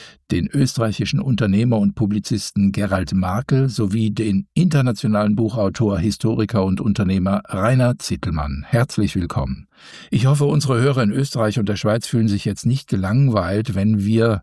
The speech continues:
wieder mal mit einer deutschen Regierungsaffäre anfangen, aber die Sache ist doch ganz unterhaltsam und sie hat das Zeug zu einem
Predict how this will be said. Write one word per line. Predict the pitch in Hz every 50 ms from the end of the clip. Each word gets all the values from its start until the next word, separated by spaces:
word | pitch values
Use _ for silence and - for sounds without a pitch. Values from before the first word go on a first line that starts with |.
| _ _
wieder | - 92 95 95 87 85
mal | 82 82 85 87 95 101 104 107 - _ -
mit | 98 98 95 - -
einer | - 95 92 95 92 90 - _ _ _ -
deutschen | 87 87 98 104 101 - - 131 107
Regierungsaffäre | 92 90 85 80 95 104 117 120 135 123 101 - - 104 101 - - 110 110 110 113 107 104 90
anfangen, | 87 92 95 113 127 120 - 120 110 110 120 131 139 135
aber | 123 - 104 104 98
die | 98 104
Sache | - 110 117 139 -
ist | 135 - -
doch | 143 139 -
ganz | - 131 139 151
unterhaltsam | - 156 - - 143 123 120 120 120 147 - - - 90 87 92 117 143 151 - - - - - - -
und | _ - 175 185 160 151
sie | - 151 131 104
hat | 95 135 185 202 - - - -
das | - 98 101 - -
Zeug | - - - 101 90 117 135 151 151 -
zu | - - - 110
einem | - - 104 104 104 110 110 107